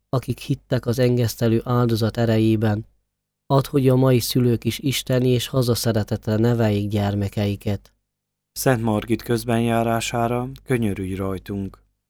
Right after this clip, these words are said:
Speaker 1: Szent Margitot megtanítottad, hogy teljesen és önként átadja magát Isten és az embertárs szeretetére. Növeld bennünk is a készséget a szeretet parancsának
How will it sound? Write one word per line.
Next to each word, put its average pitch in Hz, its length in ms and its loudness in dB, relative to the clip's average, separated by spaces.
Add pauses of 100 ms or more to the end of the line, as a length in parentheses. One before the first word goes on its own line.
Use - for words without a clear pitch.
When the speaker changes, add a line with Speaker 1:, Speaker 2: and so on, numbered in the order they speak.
(120)
Speaker 1:
Szent 135 340 0
Margitot 120 640 2
megtanítottad, 117 840 0
hogy 120 160 0
teljesen 123 600 2
és 117 180 0
önként 117 520 0
átadja 117 500 0
magát 110 420 2
Isten 135 440 -2
és 131 200 -2
az 123 120 0
embertárs 113 640 0
szeretetére. 110 920 0 (300)
Növeld 131 460 2
bennünk 127 440 2
is 113 120 -4
a 120 80 0
készséget 120 720 0
a 104 60 -2
szeretet 120 520 0
parancsának 120 840 2